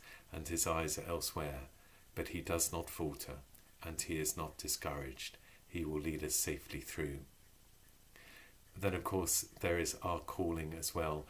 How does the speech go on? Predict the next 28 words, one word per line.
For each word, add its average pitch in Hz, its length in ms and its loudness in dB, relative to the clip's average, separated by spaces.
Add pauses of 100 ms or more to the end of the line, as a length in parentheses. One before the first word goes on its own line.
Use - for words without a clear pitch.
(260)
We 90 100 2
are 85 300 4 (120)
the - 80 -2
body 85 320 4
of - 140 0
Christ, - 540 -2 (400)
and 87 160 -2
if 85 160 -2
we 90 100 2
believe 87 380 0
that 85 160 -4
Jesus 82 480 2
does - 280 0
not 82 280 -2
break - 480 -4
bruised 80 420 -2 (100)
reeds, 76 560 0 (380)
if - 180 -4
we 85 100 0
believe 82 340 2
that 76 120 -6
Jesus 80 520 2
does - 240 -4
not 82 240 -2
extinguish 80 840 -4
the 85 80 -6
smouldering 73 640 -2
wick, - 320 -4